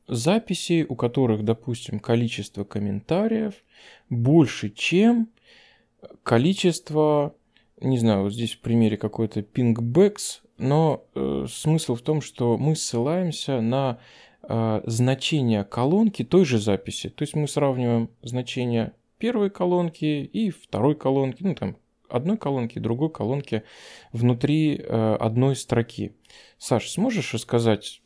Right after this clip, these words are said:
более внятно, что за волшебная такая функция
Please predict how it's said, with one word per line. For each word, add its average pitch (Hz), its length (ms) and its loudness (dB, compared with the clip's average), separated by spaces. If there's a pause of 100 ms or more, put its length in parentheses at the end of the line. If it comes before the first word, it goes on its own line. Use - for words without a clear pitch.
(120)
более 113 720 0
внятно, 104 540 -2 (1000)
что - 360 -4
за 113 340 2
волшебная 113 640 -2
такая 95 320 -8
функция - 540 -8